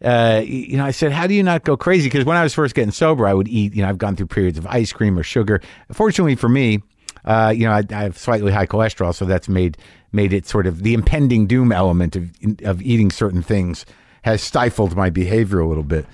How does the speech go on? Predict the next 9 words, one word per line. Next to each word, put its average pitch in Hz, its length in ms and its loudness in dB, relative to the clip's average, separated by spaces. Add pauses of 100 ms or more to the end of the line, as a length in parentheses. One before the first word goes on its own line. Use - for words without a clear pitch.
(200)
which 95 220 0
has 90 240 0 (140)
helped 131 300 0
out, 87 240 0
but 98 100 -2
you 123 260 0
shouldn't 120 300 0
take - 280 -2
that. 76 340 -8